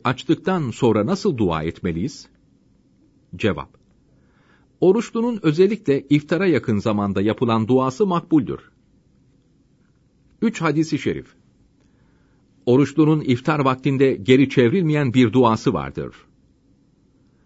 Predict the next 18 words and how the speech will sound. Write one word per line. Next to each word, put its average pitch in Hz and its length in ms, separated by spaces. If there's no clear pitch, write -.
Oruçlunun 220 560
duası 196 380
reddedilmez. 143 840
Oruçlunun 120 760
iftar 147 380
vakti 123 320
yaptığı 117 440
duayı 117 500
Allahü 113 380
Teala 110 320
geri 98 280
çevirmez. 87 680
İftardan 220 540
önce 113 420
Eûzü 180 520
ve 175 160
Besmele 151 600
çekilip, - 500